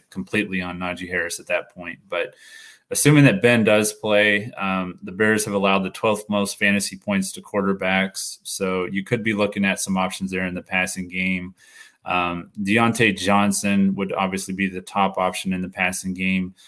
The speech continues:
The Bears have allowed the fifth most fantasy points to wide receivers. He's been heavily targeted all season. He saw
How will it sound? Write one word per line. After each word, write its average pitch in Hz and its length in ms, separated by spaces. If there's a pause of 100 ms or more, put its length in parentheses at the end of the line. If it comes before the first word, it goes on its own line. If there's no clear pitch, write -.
(360)
The - 60
Bears 101 280
have 98 100
allowed 95 240
the 90 80
fifth 110 320
most 104 260
fantasy 101 360
points 95 340
to 95 80
wide 92 260
receivers. 95 720
He's 95 180
been 98 200
heavily 95 320
targeted 95 480
all 92 160
season. 95 480
He 95 100
saw 95 380